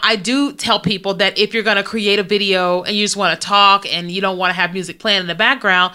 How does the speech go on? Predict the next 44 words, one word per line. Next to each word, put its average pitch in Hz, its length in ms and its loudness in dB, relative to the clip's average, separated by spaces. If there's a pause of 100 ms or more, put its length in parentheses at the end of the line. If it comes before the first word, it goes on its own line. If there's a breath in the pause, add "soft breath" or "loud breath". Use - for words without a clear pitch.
(260 loud breath)
then 285 140 4
you 349 100 4
can 285 200 -4
add 233 200 2
a 220 60 -2
trending 196 340 -4
audio 190 480 2
and 196 200 -2
then 190 140 -4
just 185 220 -2
turn 202 260 2
the 175 80 -4
sound 175 440 2 (300 loud breath)
all 196 160 4
the 180 100 2
way 165 140 0
down. 160 440 0 (360 loud breath)
But, 196 400 0
you 214 60 -2
know, 202 160 2
all 202 360 4
the 240 100 0
skits - 580 0
and 190 140 0
all 208 260 4
the 196 140 0
lip 202 200 -4
singing 233 600 -2
and 190 100 2
all 214 140 4
that 233 120 0
type 240 160 0
of 233 60 -10
stuff 233 300 2
is 240 200 0
still 247 580 4
really, 220 360 2
really, 208 260 0
really 196 220 -2
big 175 580 0 (320 loud breath)
on 190 220 -2
TikTok 233 400 0
because 185 480 0
it's 185 240 0